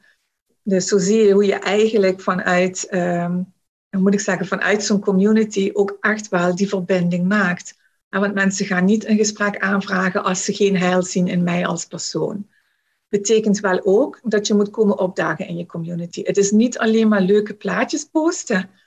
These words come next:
hè, maar het is ook echt waardevolle content posten. Daar is Arbaya, eh, Arbaya heel goed in.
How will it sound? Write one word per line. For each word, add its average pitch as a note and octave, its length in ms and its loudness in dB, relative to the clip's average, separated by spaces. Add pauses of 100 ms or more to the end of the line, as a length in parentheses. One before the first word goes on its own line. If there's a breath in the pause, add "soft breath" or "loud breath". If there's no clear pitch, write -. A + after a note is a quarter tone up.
(220 soft breath)
hè, G#3 120 0
maar A#3 140 4
het G3+ 120 4
is G3 80 0
ook G3+ 100 2
echt F#3 240 -6
waardevolle F#3+ 640 0
content A#3 500 0
posten. A3+ 420 0
Daar E3 200 -4
is F3 240 -4
Arbaya, F3 500 -4
eh, F#3+ 320 -2
Arbaya F#3 360 0
heel A3 240 4
goed G#3+ 240 -2
in. F3+ 360 -2